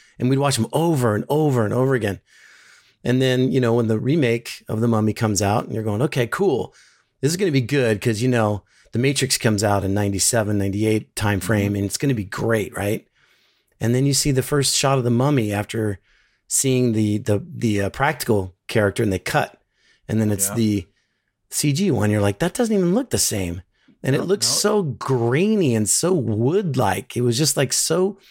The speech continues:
Speaker 1: there was so much detail in it. It just, it looked like a bad bump map. I mean,
Speaker 2: Yeah, and
Speaker 1: really
Speaker 2: that one, that one had hundred million dollar budget too. So it's, it's, again, it's a case, not a case of money.
Speaker 1: Yeah, I mean, it's,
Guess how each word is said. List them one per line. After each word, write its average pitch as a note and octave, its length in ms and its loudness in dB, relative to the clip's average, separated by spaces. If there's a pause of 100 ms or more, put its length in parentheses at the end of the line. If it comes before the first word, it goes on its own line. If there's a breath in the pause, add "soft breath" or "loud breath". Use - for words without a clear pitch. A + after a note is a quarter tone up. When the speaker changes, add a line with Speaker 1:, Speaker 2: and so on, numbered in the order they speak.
(100)
Speaker 1:
there D3+ 60 0
was B2+ 100 0
so G3 140 2
much F#3 280 -2
detail B2+ 540 0
in G#2+ 100 2
it. G#2 120 2
It A#2+ 280 -4
just, - 300 -4 (320 soft breath)
it A#2+ 60 -2
looked F3 140 0
like D#3+ 100 2
a A#2 80 2
bad A#2 520 0
bump A#2+ 220 0
map. G2 320 -2 (580)
I - 20 -2
mean, A#2+ 220 2
Speaker 2:
Yeah, B2 80 2
and E3+ 80 2
Speaker 1:
really G3+ 260 2
Speaker 2:
that D3+ 140 -2
one, C3 300 -6
that D3+ 160 0
one C#3 100 -2
had A2+ 160 0
hundred A#2 260 -2
million G#2 200 -2
dollar G#2 200 -4
budget A2 320 -6
too. D3 260 -4
So G#2+ 160 -4
it's, G#2 160 -8
it's, G2 360 -6
again, G#2 320 0
it's G#2 160 -2
a F#2+ 40 -6
case, G#2+ 320 -2
not G#2+ 160 2
a A2 40 -4
case A#2+ 260 -2
of F#2+ 100 -2
money. G2 300 0 (380)
Speaker 1:
Yeah, C#4 400 0
I - 100 -4
mean, C3 180 2
it's, - 380 -2